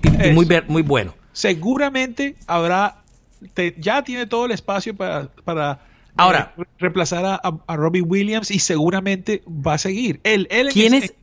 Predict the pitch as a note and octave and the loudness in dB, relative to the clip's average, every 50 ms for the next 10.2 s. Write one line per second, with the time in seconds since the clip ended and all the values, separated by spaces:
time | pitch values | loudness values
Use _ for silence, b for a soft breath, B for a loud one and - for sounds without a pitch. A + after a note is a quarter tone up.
0 | _ _ - F3 D#3 D3+ - D#3 - - B2+ A2 - - - _ _ _ - - | _ _ -14 -12 -12 -12 -12 -12 -12 -12 -12 -12 -12 -16 -20 _ _ _ -2 2
1 | G#3 A#3 C#4 D4+ C#4+ D4+ C#4 G3+ G#3 F#3 E3+ D3+ D3 - - D#3 E3 F3 - F#3+ | 2 4 4 2 2 0 2 2 2 2 2 0 0 0 0 0 0 2 2 2
2 | F3+ F3 F3 F3+ F#3+ F3+ D3+ B2 - - E3 E3+ E3 - - F#3+ F#3 F3+ E3+ - | 2 2 2 2 2 2 0 -2 -2 -2 -2 -2 -2 -4 -2 -2 0 0 0 -2
3 | - F3+ D#3+ D#3 C3+ C3 A#2+ A2 - - B2+ C3+ C3+ B2+ - _ - - - _ | -2 -2 -2 -2 -4 -4 -6 -6 -6 -6 -6 -6 -6 -10 -14 _ -20 -20 -20 _
4 | _ _ _ _ _ - B2+ - - - - - - _ _ _ - - - _ | _ _ _ _ _ -4 -4 -4 -6 -12 -18 -20 -20 _ _ _ -20 -20 -20 _
5 | _ _ _ _ _ _ _ - - - D#3 - F#3 D#3+ C3 - E3+ F3 E3+ - | _ _ _ _ _ _ _ -18 -14 -12 -8 -4 -4 -4 0 2 2 2 2 2
6 | E4 B3 G3 - - - - _ _ _ _ _ _ _ - E3+ D3+ D3+ E3+ F#3 | 0 0 0 -2 -6 -12 -18 _ _ _ _ _ _ _ -14 -10 -8 -6 -6 -6
7 | F3 F#3+ E3 - _ _ - F3 F3 E3 D3 A2+ A2 - - - _ _ _ _ | -6 -8 -8 -10 _ _ -14 -14 -12 -14 -18 -18 -18 -20 -20 -20 _ _ _ _
8 | _ _ _ _ _ _ _ _ - - - - - D#3 D3 B2 G#2 G2+ F2 - | _ _ _ _ _ _ _ _ -20 -20 -20 -8 -2 0 0 0 0 -4 -10 -18
9 | _ _ _ _ _ - E3+ E3 D#3 - D#3+ D3+ - - F3 G3 A3 A3+ A3+ _ | _ _ _ _ _ 2 2 2 2 2 -2 -2 0 0 2 2 2 0 -2 _
10 | B3 A#3+ A3 - | 0 0 0 -2